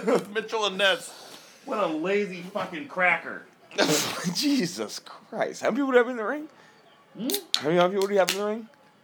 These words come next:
Speaker 1: Six, including Kurt Angle.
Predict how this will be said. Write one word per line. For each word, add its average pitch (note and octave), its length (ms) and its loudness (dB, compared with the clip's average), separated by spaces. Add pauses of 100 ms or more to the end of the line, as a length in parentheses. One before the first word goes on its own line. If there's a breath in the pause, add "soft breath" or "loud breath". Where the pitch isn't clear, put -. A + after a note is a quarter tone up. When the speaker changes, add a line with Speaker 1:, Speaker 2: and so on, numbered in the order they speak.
(1400)
Speaker 1:
Six, - 440 2
including E3 400 -4
Kurt D#3 200 2
Angle. C#3+ 320 -2